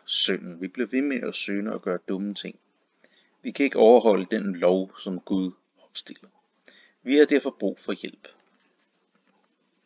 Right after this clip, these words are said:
Passer løsningen på det her problem ifølge kristendommen? Ja, hvis vi ikke kan løfte os selv fra synden, den syndige tilværelse, så har vi brug for en frelser,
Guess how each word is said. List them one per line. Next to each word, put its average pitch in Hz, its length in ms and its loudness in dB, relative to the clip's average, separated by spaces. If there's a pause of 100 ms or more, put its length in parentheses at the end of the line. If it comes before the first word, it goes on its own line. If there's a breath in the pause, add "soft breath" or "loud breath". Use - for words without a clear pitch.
(960)
Passer 85 320 -4
løsningen 123 560 -2
på 90 160 -8
det 87 80 -6
her 80 80 -4
problem 87 440 -12 (180)
ifølge 87 420 -4
kristendommen? - 720 -14 (1600 loud breath)
Ja, 92 160 6
hvis 92 240 -2
vi 131 60 6
ikke 175 140 4
kan 139 460 8 (180)
løfte 120 380 2
os 92 120 4
selv - 360 2
fra 147 160 2
synden, 113 420 0
den 110 180 -4
syndige 110 380 -4
tilværelse, 98 760 -2 (720)
så - 160 4
har 139 80 6
vi 170 100 2
brug 143 240 2
for 147 160 2
en 120 280 0 (280)
frelser, 82 500 -6